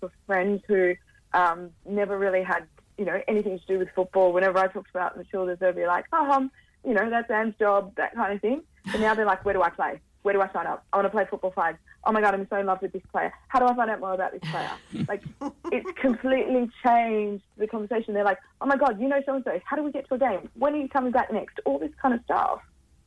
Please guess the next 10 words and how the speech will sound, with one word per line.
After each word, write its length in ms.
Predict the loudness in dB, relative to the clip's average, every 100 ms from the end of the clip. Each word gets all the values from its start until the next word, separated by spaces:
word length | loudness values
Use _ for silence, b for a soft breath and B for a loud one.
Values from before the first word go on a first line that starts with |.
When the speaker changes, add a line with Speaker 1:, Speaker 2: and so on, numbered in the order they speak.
| _
Speaker 1:
which 200 | -2 -2 -4 -16 -14
just, 100 | -12 -4
it 140 | 0
wasn't 240 | 0 0
there 160 | 2 2
before. 460 | 0 -2 -2 -2 -4 b b _
So 80 | -2
we're 300 | 2 4 4
also 240 | 2 -2 -8
having 300 | -10 -12